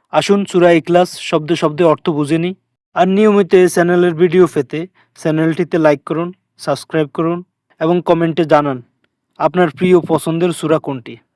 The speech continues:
বিসমিল্লাহির রহমানির রহিম। কুল হু আল্লাহু আহাদ। কলা,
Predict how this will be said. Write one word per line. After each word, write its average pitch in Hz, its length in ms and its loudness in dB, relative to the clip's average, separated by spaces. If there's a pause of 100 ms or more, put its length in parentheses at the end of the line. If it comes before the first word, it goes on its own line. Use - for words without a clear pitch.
(160)
বিসমিল্লাহির 143 840 2
রহমানির 139 640 2
রহিম। 127 580 -4 (1900)
কুল 175 280 8
হু 135 220 0
আল্লাহু 139 840 4
আহাদ। 110 520 -2 (1040)
কলা, 175 560 6